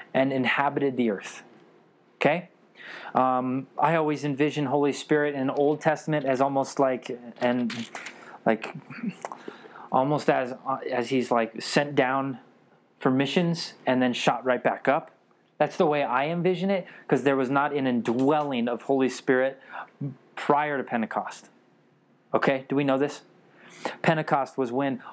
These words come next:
Holy, the Holy Spirit fell on us and indwelled us. Okay? Us as Gentiles, us as, us, us as people who believe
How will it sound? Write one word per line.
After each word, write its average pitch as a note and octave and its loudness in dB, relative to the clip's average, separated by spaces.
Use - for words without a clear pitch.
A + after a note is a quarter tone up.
Holy, C#3+ 2
the C#3+ -4
Holy D3 2
Spirit C#3 0
fell C#3 0
on C#3+ 2
us B2 -2
and B2 2
indwelled A#2+ 0
us. - 2
Okay? C3+ 2
Us C3 2
as B2 0
Gentiles, C3+ 2
us C3 -2
as, B2+ 0
us, B2 0
us C3 -2
as B2+ 2
people A#2 2
who A#2 4
believe A2+ 2